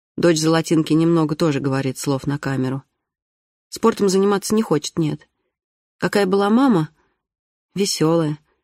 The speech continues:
отвечает дочка Золотинки. К вечеру круг сужается.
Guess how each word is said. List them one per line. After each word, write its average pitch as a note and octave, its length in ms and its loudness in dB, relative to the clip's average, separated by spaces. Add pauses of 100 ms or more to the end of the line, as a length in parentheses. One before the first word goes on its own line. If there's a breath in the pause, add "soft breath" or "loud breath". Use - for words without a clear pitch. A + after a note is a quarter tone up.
(200)
отвечает D3+ 500 -2
дочка C#3+ 300 -2
Золотинки. C#3+ 680 -4 (920)
К - 60 -4
вечеру G#3 340 2
круг G3 240 0
сужается. B2+ 760 -4